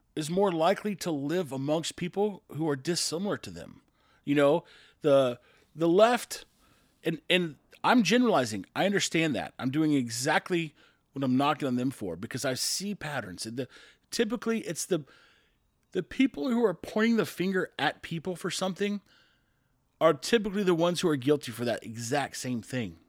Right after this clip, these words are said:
And so the people who are screaming, "We have to be more diverse, we have to live in a diverse society," are the people that live in these super tall gated neighborhoods.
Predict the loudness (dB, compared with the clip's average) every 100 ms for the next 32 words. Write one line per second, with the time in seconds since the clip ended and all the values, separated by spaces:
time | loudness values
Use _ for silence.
0 | _ -20 _ _ _ -8 4 6 6 2
1 | 2 2 2 2 2 2 0 -4 -2 0
2 | 0 -4 -16 -20 _ _ -4 2 6 6
3 | 6 2 -4 -2 2 2 2 0 -2 -2
4 | -2 -2 -2 0 0 -4 -14 _ -6 -2
5 | -2 0 0 2 2 4 2 0 -2 -6
6 | -16 -20 _ -10 2 4 4 0 -6 -6
7 | -2 0 2 0 -4 -12 _ _ _ _
8 | _ -8 -8 -2 -2 -2 -4 -4 -4 -6
9 | -4 -4 -2 -2 -2 -4 -4 -8 -8 _
10 | _ -6 -2 0 -2 -2 -2 -2 -4 -4
11 | -2 -2 -2 -4 -8 -12 -12